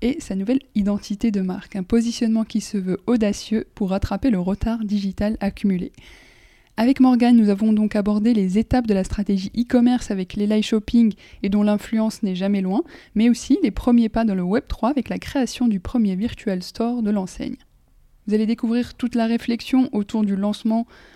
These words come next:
sur le Web trois et des choix pas toujours faciles, même quand on est une grande enseigne, entre les questions à se poser et les prises de décision.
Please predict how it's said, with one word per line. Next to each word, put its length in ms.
sur 200
le 100
Web 220
trois 320
et 120
des 120
choix 320
pas 140
toujours 360
faciles, 600
même 280
quand 360
on 220
est 240
une 120
grande 300
enseigne, 600
entre 240
les 100
questions 380
à 80
se 100
poser 300
et 20
les 100
prises 300
de 80
décision. 480